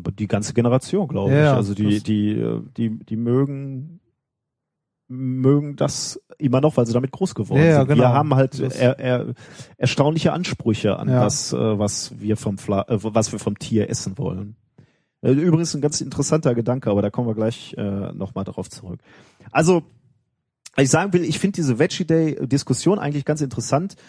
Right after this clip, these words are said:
Speaker 1: äh, eben unter diesem, äh, Umweltaspekt quasi. Also da, das Problem, was du hast, wenn du, wenn du, äh,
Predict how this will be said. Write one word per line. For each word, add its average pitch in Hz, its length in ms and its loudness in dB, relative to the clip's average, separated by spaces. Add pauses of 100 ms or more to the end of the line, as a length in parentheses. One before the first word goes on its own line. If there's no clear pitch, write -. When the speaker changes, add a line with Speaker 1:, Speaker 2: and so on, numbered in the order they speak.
(280)
Speaker 1:
äh, 139 280 4
eben 151 280 2
unter 160 280 2
diesem, 135 480 0 (100)
äh, 127 320 -2
Umweltaspekt 127 920 0
quasi. 90 580 -6
Also 107 440 2
da, 117 140 0
das - 240 -2
Problem, 156 720 2
was - 180 -2
du 113 140 0
hast, 151 240 -2
wenn 147 100 0
du, 139 280 2 (140)
wenn 127 200 -2
du, 123 340 2
äh, 113 320 2